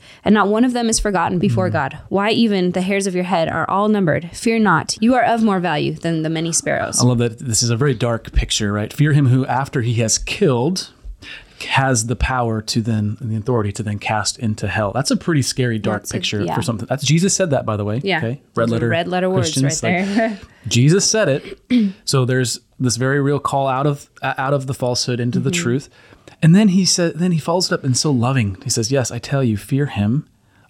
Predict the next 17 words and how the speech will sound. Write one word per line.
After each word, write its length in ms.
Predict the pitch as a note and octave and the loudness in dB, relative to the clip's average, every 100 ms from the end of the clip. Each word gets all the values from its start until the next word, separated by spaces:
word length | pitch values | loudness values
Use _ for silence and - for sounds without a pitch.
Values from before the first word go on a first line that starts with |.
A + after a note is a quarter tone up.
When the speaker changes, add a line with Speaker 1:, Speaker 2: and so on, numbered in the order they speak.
| _ | _
Speaker 2:
Are 220 | B2+ D3 E3+ | 0 4 4
not 320 | C#3+ C#3+ - | 2 0 -6
five 340 | C3 C3+ B2+ | -6 -4 -2
sparrows 840 | - - - - A2+ - A2+ - - _ - | -4 -4 -4 -6 -8 -12 -10 -8 -10 _ 0
Speaker 1:
Mm. 340 | G3 F#3 F3 F3 - | 2 2 -4 -10 -2
Speaker 2:
sold 320 | - A2+ A2 | 2 2 2
for 120 | - G#2+ | -4 -8
two 180 | - | -6
pennies?" 420 | A2 - F#2 G#2+ A3 | -8 -8 -10 -8 -6
Speaker 1:
Right. 280 | F#2 F2+ - _ _ _ _ | -6 -8 -14 _ _ _ _
Speaker 2:
These 140 | A#2+ - | -2 0
tiny 300 | B2+ D#3+ E3+ | 2 4 4
little 180 | D#3+ | 0
birds, 420 | A#2+ G2 C#2+ - G3 | -6 -10 -12 -6 -4
Speaker 1:
Mm-hmm. 440 | F#3+ - F#3+ F#3 | -4 -6 -8 -4
Speaker 2:
they're 120 | A2+ | -2
helpless. 560 | - G#2 - G#2 - | -2 -2 -4 -4 -4